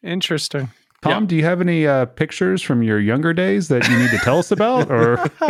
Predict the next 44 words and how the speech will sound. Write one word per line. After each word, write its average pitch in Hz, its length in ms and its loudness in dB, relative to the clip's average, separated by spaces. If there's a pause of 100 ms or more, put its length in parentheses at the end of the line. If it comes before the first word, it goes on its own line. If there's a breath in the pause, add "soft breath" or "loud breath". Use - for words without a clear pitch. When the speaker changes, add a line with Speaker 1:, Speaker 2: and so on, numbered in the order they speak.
(120)
Speaker 2:
like, 123 160 -2
what's 151 180 -2 (100)
going 202 200 0
Speaker 3:
Yeah. - 100 4
Speaker 2:
on 190 160 0
here? 107 300 0
Speaker 1:
I, 160 160 -2
I 202 80 -2
have 196 220 -2
no 175 240 2
idea 170 360 2
what's 170 220 -2
going 175 340 -4
on, 170 300 -8
and 139 200 -10
Speaker 3:
Yeah, 127 120 -2
Speaker 1:
I'm 113 80 -2
Speaker 3:
we'll 127 100 0
make 143 120 0
a - 20 0
Speaker 1:
very 175 240 2
Speaker 3:
post. 175 100 4
Speaker 1:
interested 170 540 0
to 147 140 -2
find 160 340 -2
out. 135 280 -2 (200)
Speaker 2:
We'll 104 80 2
Speaker 3:
It's 104 80 2
Speaker 2:
make 113 60 0
Speaker 3:
gonna 131 80 0
Speaker 2:
a 123 40 -2
Speaker 3:
be 127 60 -4
great. 101 160 0
Speaker 2:
post. - 240 -10
Okay. 92 300 -4 (240)
Speaker 3:
Yeah. 113 160 -8 (920 loud breath)
Well, 160 140 0
with 165 100 -4
that 202 180 -2
said, 190 180 0
let's 175 160 0
plug 190 260 -2
it 175 80 -2
up. 214 240 0